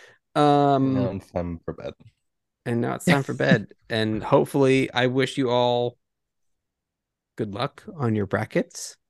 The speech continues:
Speaker 1: Oh, we should have a Bar Banter podcast sponsored bracket
Speaker 2: Oh.
Speaker 1: pool for all of our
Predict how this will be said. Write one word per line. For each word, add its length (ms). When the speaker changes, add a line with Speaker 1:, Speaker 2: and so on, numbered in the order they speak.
Speaker 1:
Oh, 80
we 260
should 160
have 180
a 100
Bar 360
Banter 340
podcast 760
sponsored 720
bracket 500
Speaker 2:
Oh. 60
Speaker 1:
pool 340
for 220
all 240
of 80
our 240